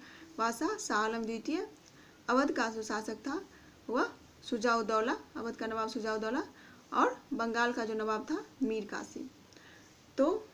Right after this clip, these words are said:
ये मीर कासिम से ही बक्सर का युद्ध का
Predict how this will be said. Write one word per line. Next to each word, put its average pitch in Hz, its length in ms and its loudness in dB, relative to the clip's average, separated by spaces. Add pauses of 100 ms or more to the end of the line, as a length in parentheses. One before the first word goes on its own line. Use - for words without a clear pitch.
(360)
ये 294 360 2 (260)
मीर 262 240 6
कासिम 285 460 4 (540)
से - 180 4
ही 285 200 4
बक्सर 269 380 0
का 262 220 0 (180)
युद्ध 240 180 -2
का 349 180 0